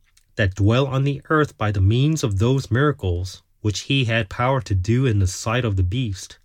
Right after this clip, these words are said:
saying to them that dwell on the earth that they should make an image to the beast, which had the wound by a sword and did live.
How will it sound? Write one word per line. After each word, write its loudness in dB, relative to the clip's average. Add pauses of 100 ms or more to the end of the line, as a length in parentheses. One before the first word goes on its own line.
(440)
saying -2
to 0
them -2 (420)
that 0
dwell 0
on -2
the 0
earth 0 (500)
that -4
they 2
should -2
make -2
an -4
image 0
to -10
the 0
beast, -6 (1120)
which -2
had 0
the 0
wound 2
by 0
a 0
sword -2
and 2
did -2
live. -6